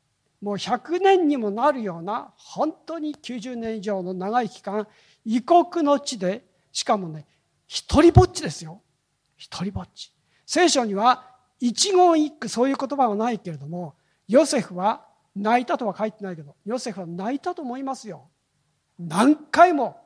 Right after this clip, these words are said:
幾番も。だってそうでしょ？十七歳、八歳ったら、えー、たくさんいるかな、ここに。<laughs> ね。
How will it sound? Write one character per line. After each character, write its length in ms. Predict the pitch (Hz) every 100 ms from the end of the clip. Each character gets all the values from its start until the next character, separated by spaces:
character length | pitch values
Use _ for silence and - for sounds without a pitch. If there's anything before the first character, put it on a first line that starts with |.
| _
幾 260 | 185 - 339
番 260 | 359 349 302
も。 240 | 214 _ _ _ _ _ _ _ _ _ _ _ -
だ 140 | 185
っ 40 | 311
て 100 | -
そ 260 | - 330
う 20 | 359
で 80 |
し 120 | 208 165
ょ？ 200 | 156 - _ _ _ _ _ _
十 480 | 151 285 359 359 370 _ 214
七 300 | 214 302 339
歳、 240 | 285 240
八 140 | 175
歳 200 | 240 233
っ 40 | 190
た 100 | -
ら、 240 | 170 175 - _ _ _ _ _ _ _
え 520 | 170 165 156 147 147 - _ _ _ _ _ _ _ _ _ _ _
ー、 60 | 254
た 120 | 190
く 60 | -
さ 120 | 220
ん 120 | 175 - _ 208 -
い 100 | 156
る 80 |
か 100 | 151
な、 200 | 110 247
こ 140 | - 156
こ 60 |
に。 80 | 131
<laughs> 1400 | 110 294 - - - - - _ - _ _ _ _ -
ね。 200 | - 185